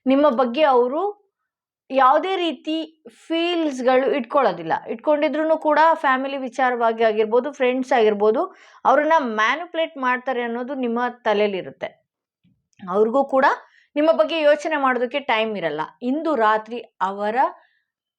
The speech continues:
ಫೀಲಿಂಗ್ಸ್ ಏನಾಗಿರುತ್ತೆ, ನಿಮ್ಮ ವಿಚಾರದಲ್ಲಿ, ಅವರ ಮನಸ್ಸಲ್ಲಿ ಅವರ ಡೀಪ್ ಫೀಲಿಂಗ್ ಏನಾಗಿದೆ ಅನ್ನೋದೇ ಇವತ್ತಿನ ರೀಡಿಯ-, ರೀಡಿಂಗ್ ಆಗಿರುತ್ತೆ. So, ಎಂದಿನಂತೆ ಎರಡು ಕಾರ್ಡ್‌ಗಳನ್ನ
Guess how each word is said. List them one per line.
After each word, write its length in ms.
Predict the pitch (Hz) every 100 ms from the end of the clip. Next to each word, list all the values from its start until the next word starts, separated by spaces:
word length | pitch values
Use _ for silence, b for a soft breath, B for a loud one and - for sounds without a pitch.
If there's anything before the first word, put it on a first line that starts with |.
| _ _ _ _ _ -
ಫೀಲಿಂಗ್ಸ್ 460 | 339 359 370 320
ಏನಾಗಿರುತ್ತೆ, 640 | 269 190 160 151 147 - -
ನಿಮ್ಮ 260 | 247 302 330
ವಿಚಾರದಲ್ಲಿ, 960 | 247 247 - 269 262 220 196 202 285 330
ಅವರ 340 | - 214 214
ಮನಸ್ಸಲ್ಲಿ 840 | 202 196 214 214 202 175 196 285
ಅವರ 340 | - - 208 214 226 226 - 196 180
ಡೀಪ್ 440 | 269 302 302 214
ಫೀಲಿಂಗ್ 600 | - 254 254 262 262 254 - -
ಏನಾಗಿದೆ 720 | 226 269 262 214 196 190 180
ಅನ್ನೋದೇ 560 | 175 180 277 349 349 B B B
ಇವತ್ತಿನ 360 | 311 349 339 294 277
ರೀಡಿಯ-, 640 | 277 269 247 196 - 214
ರೀಡಿಂಗ್ 340 | 254 311 269
ಆಗಿರುತ್ತೆ. 680 | 208 170 165 160 135 _ _ _ _ _ _ _ -
So, 220 | 320 311
ಎಂದಿನಂತೆ 520 | - 294 330 370 359
ಎರಡು 360 | 330 294 330 370
ಕಾರ್ಡ್‌ಗಳನ್ನ 520 | 339 320 302 302 302